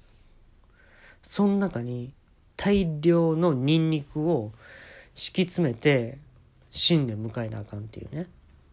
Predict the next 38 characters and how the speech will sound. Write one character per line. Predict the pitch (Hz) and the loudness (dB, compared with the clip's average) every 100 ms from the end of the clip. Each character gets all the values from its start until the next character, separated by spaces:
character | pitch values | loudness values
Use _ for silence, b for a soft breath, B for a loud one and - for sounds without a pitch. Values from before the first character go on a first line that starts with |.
| _ - - - - - - - - - - - - - - - b b b - - - - - - 110 | _ -20 -20 -20 -20 -20 -20 -20 -20 -20 -20 -20 -20 -20 -20 -20 b b b -20 -20 -20 -20 -20 -20 -6
地 | 135 170 | -2 2
獄 | 214 208 196 | 2 2 0
な | 143 | 0
ん | |
で | 107 | -4
す | - | -10
よ。 | 113 113 - - - - - - - _ - - - b b b b - | -16 -18 -20 -20 -20 -20 -20 -20 -20 _ -20 -20 -20 b b b b -4
た | - | 2
だ、 | 170 190 | 6 4
高 | - - 254 262 | 4 4 6 6
級 | 240 254 | 6 6
マ | 240 240 | 6 6
ン | 196 | 2
ト | 131 | 0
を | 123 151 123 110 B B B B B | 2 4 2 -2 B B B B B
得 | - 180 | 4 6
れ | 214 | 6
る | 190 | 4
チ | - 196 | 2 2
ャ | 202 | 2
ン | |
ス | 175 - - | 2 -6 -12
っ | |
て | 127 | -12
い | |
う | 117 | -10
の | 117 | -8
は、 | 127 127 120 131 - - - - - - - - - | -8 -8 -10 -16 -20 -20 -20 -20 -20 -20 -20 -20 -8
ま | 147 208 269 | 0 4 4
あ | |
な | 139 117 131 | 2 0 2
い | 170 | 2
ん | 175 | 2
で | - | -2
す | - | -10
よ、 | 110 | -12
正 | - 127 | -8 -6
直。 | 117 117 113 | -6 -10 -16